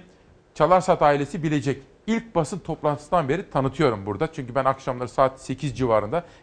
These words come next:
bizim ana haber bitince, şimdi gerçi uzadı ama sonra New York valisini dinliyorum. New York valisi dünyada bu işi en çok ciddiye alan,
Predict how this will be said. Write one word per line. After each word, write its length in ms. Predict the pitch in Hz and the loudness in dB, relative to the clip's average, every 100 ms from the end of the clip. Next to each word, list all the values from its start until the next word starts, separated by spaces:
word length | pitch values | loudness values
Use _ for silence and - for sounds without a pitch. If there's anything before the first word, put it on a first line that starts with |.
| - | -10
bizim 220 | 117 131 | -8 -4
ana 160 | 123 135 | 2 4
haber 280 | 123 117 | 4 0
bitince, 280 | 110 180 127 | -4 -8 -8
şimdi 240 | 101 120 110 | -10 -10 -2
gerçi 260 | 117 107 | -2 -2
uzadı 300 | 113 107 156 | -6 -2 0
ama 180 | 170 104 - - _ - | -2 -4 -10 -20 _ -4
sonra 240 | 160 165 | 0 0
New 120 | 147 | 2
York 220 | 170 - | 2 4
valisini 420 | 139 135 - 143 120 | 4 4 2 -4 -2
dinliyorum. 380 | 117 101 92 - - - - | -4 -4 -6 -10 -20 -18 0
New 160 | 170 | 2
York 140 | 208 190 | 4 4
valisi 380 | 147 131 117 107 | 2 2 -4 -8
dünyada 460 | 165 170 151 131 | -2 0 0 -2
bu 100 | 170 | -4
işi 200 | 147 180 - | -4 -4 -2
en 160 | 196 | -2
çok 260 | - 147 - | -4 -8 -8
ciddiye 380 | 131 - 160 175 | -12 -4 2 2
alan, 360 | 127 123 170 | 4 2 2